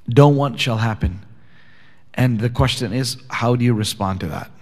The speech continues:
And so there's over ninety places in the Quran where sabr has been mentioned.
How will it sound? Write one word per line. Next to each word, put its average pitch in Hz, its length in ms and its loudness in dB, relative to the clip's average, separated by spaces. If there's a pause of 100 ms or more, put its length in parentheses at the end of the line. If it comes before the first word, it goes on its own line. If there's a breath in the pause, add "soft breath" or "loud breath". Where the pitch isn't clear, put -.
(1040 loud breath)
And 117 140 -4
so 143 100 2
there's 143 220 2
over 151 500 0
ninety 151 560 0
places 139 440 2
in 110 100 -4
the 107 80 -6
Quran 107 460 -6 (640 soft breath)
where 113 160 0
sabr 117 360 2
has 113 160 0
been 101 180 -2
mentioned. 101 540 -6